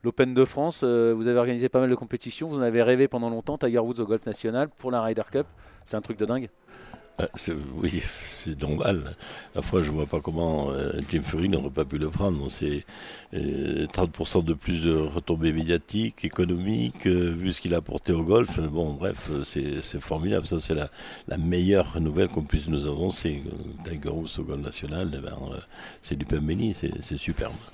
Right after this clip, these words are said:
Speaker 1: Guillaume, euh, on, on l'a évoqué, il y a, il y a pas de joueur français, peut-être qu'on, on, on, on en reparlera, mais Tiger Woods, euh, encore une fois, en Ryder Cup, dans l'équipe américaine, pour le grand public, pour les médias généralistes,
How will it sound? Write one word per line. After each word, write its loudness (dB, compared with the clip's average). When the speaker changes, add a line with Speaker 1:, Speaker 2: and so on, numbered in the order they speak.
Speaker 1:
Guillaume, 2
euh, 2
on, -6
on -2
l'a 6
évoqué, 2
il 2
y 6
a, 6
il 0
y 4
a 2
pas 4
de 0
joueur 0
français, 2
peut-être -4
qu'on, -6
on, -4
on, -4
on -4
en 0
reparlera, 4
mais 2
Tiger 10
Woods, 4
euh, 2
encore 6
une 0
fois, 2
en 2
Ryder 6
Cup, 4
dans 2
l'équipe 0
américaine, 2
pour -4
le 2
grand 0
public, -8
pour -4
les 2
médias 2
généralistes, -2